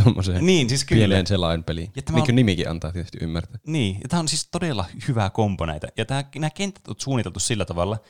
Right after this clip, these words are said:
Speaker 2: että nää on yleensä jollain niinku aavikolla, että nää on tasaisia nää kentät, sit tulee niitä ramppeja ja muita. Et sä voit periaatteessa mennä näihin checkpointteihin ajamalla sitä aavikkoakin pitkin. <laughs>
Speaker 1: Ei.
Speaker 2: Se on tietysti eri asia, että onko se kovin fiksua vai ei, mutta niin poistui tekemään.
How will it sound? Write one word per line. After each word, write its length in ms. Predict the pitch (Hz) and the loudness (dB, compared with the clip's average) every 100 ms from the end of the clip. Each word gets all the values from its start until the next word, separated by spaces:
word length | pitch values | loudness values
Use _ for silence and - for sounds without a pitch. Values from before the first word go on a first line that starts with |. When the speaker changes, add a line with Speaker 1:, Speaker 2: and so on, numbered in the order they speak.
| _ - | _ -12
Speaker 2:
että 80 | - | -4
nää 60 | 113 | -2
on 40 | |
yleensä 180 | 160 147 | 0 0
jollain 180 | 110 104 | 0 0
niinku 180 | 98 - | -2 0
aavikolla, 720 | 113 104 90 90 82 78 110 - _ | 4 4 4 0 -2 -2 -2 -4 _
että 160 | - 101 | -8 -4
nää 40 | |
on 60 | 95 | 0
tasaisia 360 | 98 107 95 | 2 2 2
nää 100 | 85 | -2
kentät, 280 | 85 95 87 | -2 -2 -4
sit 120 | - | -8
tulee 160 | - 90 | -6 -4
niitä 120 | 87 | 0
ramppeja 440 | 92 87 85 80 78 | 0 0 -4 -8 -8
ja 60 | |
muita. 300 | 82 85 113 113 _ _ _ - | -8 -6 -6 -8 _ _ _ -6
Et 140 | 127 | -4
sä 100 | 151 | 0
voit 140 | 151 175 | -2 0
periaatteessa 280 | 180 170 | -2 0
mennä 180 | 139 139 | 2 2
näihin 180 | 117 117 | 2 0
checkpointteihin 640 | 143 139 113 95 95 101 | 0 -2 -2 -2 -2 0
ajamalla 260 | 107 101 95 | 0 0 -2
sitä 160 | - 110 | -2 4
aavikkoakin 640 | 123 95 85 - 85 - - | 8 6 4 -4 -4 -4 -10
pitkin. 320 | - - - - - - 139 | -12 -10 -6 -4 0 2 2
<laughs> 340 | - - 110 | 0 -2 0
Speaker 1:
Ei. 100 | 85 - | 0 0
Speaker 2:
Se 120 | 151 | -2
on 60 | 151 | -2
tietysti 260 | 139 139 143 | -2 -4 -4
eri 180 | 143 | -2
asia, 120 | 120 107 | -2 -4
että 140 | 107 | -6
onko 100 | 110 | -8
se 80 | - | -6
kovin 180 | 120 107 | -6 -6
fiksua 500 | - 131 - 87 82 - - 127 | -4 -4 -4 -4 -4 -2 2 2
vai 120 | 98 90 | 2 2
ei, 340 | 101 92 90 _ - | 2 0 -6 _ -8
mutta 280 | 107 - 104 | -6 -4 -4
niin 240 | 127 117 | -2 0
poistui 340 | 107 131 - 90 | 0 -2 -2 -4
tekemään. 400 | 92 90 87 | -2 -4 -4